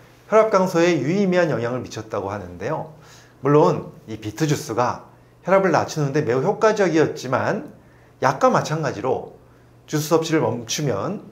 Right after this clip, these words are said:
약 이 주 이내로 혈압이 그 이전 수준으로 다시 올라갔다고 합니다. 그래도 혈압 조절의 효과는 확실히 있는 것으로 알려져 있고요.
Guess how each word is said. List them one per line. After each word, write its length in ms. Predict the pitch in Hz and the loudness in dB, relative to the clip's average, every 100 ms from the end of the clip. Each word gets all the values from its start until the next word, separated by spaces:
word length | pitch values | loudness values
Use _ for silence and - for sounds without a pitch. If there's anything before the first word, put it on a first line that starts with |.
| - _ _ 127 | -20 _ _ -4
약 160 | 123 123 | -4 -2
이 140 | 170 | -4
주 100 | 185 | 0
이내로 320 | 190 123 123 | -2 -2 -4
혈압이 560 | 135 143 143 139 156 - - | -2 -2 -2 -4 -6 -10 -12
그 140 | - | -8
이전 280 | 117 117 190 | -4 0 -2
수준으로 340 | 180 151 131 | -2 -4 -4
다시 180 | 113 107 | -6 -4
올라갔다고 600 | 107 104 113 98 - 98 | -4 -2 -2 -4 -8 -10
합니다. 400 | 117 101 - - - _ _ _ _ _ _ | -10 -12 -16 -18 -20 _ _ _ _ _ _
그래도 720 | - 135 147 120 139 101 - - | 0 2 4 4 2 0 -6 0
혈압 240 | 175 185 | 4 4
조절의 240 | 170 151 151 | 4 4 4
효과는 300 | 151 147 160 | 4 2 2
확실히 340 | 175 185 180 | -2 -2 -2
있는 240 | 123 147 170 | 0 -2 2
것으로 260 | 151 - | 2 4
알려져 320 | 110 107 113 | 2 0 -4
있고요. 540 | 107 87 104 87 87 | -6 -8 -10 -10 -12